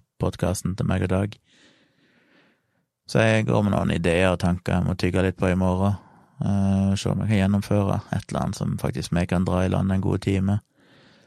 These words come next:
live, uten at vi trenger å ha noen gjest. Så det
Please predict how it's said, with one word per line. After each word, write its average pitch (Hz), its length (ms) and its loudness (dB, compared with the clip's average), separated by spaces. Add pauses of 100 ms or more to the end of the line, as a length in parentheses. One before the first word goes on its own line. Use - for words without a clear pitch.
(320)
live, 98 460 2 (100)
uten 104 240 0
at 110 80 2
vi 110 80 -4
trenger 95 240 0
å 101 60 2
ha 95 80 2
noen 95 180 0
gjest. - 320 -6 (960)
Så - 160 -6
det 104 80 2